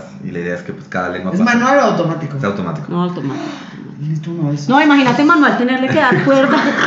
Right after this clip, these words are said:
Speaker 1: Cabe mencionar aquí que
Speaker 2: Como yo, yo.
Speaker 1: originalmente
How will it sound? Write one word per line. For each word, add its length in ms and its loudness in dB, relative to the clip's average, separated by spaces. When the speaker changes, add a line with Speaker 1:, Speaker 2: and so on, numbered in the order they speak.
Speaker 1:
Cabe 180 2
mencionar 360 2
aquí 260 0
que 260 2
Speaker 2:
Como 220 4
yo, 240 4
yo. 80 2
Speaker 1:
originalmente 840 4